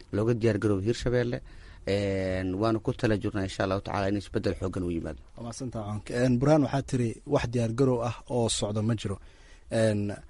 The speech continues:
Speaker 2: guddoomiyaha Olombikadana waxa uu leeyahay, ee, waxaa bilaabanaya dhowaan tartamadii degmooyinka gobolka Hiiraan. Maxay tahay waxa kuu muuqda oo aad u leedahay wax tartan ah ama diyaar garow ah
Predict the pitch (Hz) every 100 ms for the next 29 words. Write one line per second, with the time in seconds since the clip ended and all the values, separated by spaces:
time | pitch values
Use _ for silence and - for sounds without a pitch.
0 | - - - - - 127 131 151 151 139
1 | 143 131 123 123 123 - 117 120 123 113
2 | 123 147 - 110 104 101 - 127 - 110
3 | 110 113 117 110 101 101 113 123 - -
4 | - 101 - 110 117 117 117 117 - -
5 | 113 101 120 123 110 - 101 117 110 -
6 | 101 107 95 - - - - - - -
7 | 135 127 139 139 127 165 - 135 117 -
8 | 131 117 104 101 - - - - 113 110
9 | 107 110 120 113 110 95 101 95 - 120
10 | 117 - 120 - 117 113 104 113 101 113
11 | 107 110 120 107